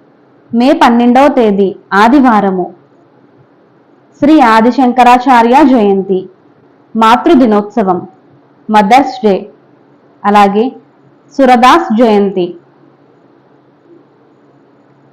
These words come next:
మే పదమూడవ తేదీ సోమవారము. సోమవారం వ్రతం, అలాగే స్కంద షష్ఠి. మే పద్నాలుగవ తేదీ మంగళవారము.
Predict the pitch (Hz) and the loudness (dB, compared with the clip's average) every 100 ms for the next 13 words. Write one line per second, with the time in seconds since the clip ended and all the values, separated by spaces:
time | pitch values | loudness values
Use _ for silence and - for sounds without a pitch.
0 | 226 233 330 254 196 233 240 269 320 269 | -6 -2 0 0 2 0 2 2 2 2
1 | 208 196 185 - - 247 240 285 226 196 | 2 0 -4 -12 -2 0 2 2 2 0
2 | 190 175 - _ _ _ _ _ _ _ | -2 -6 -10 _ _ _ _ _ _ _
3 | _ _ _ - 254 240 240 247 294 302 | _ _ _ -2 2 2 2 2 4 2
4 | 233 226 185 - - _ _ _ - 208 | 0 -2 -4 -6 -20 _ _ _ -4 0
5 | 202 196 220 269 - - 233 277 330 226 | 0 0 -2 -4 -4 -2 0 -2 -2 -6
6 | - - 196 - _ _ _ _ _ _ | -6 -8 -8 -10 _ _ _ _ _ _
7 | _ _ _ _ _ _ _ _ _ _ | _ _ _ _ _ _ _ _ _ _
8 | 226 302 311 202 220 247 254 302 320 247 | -2 2 2 0 2 2 4 2 2 0
9 | 196 185 196 - _ - 220 226 285 285 | 0 -2 -4 -14 _ -4 -2 2 2 2
10 | 226 196 185 - | 0 -2 -4 -10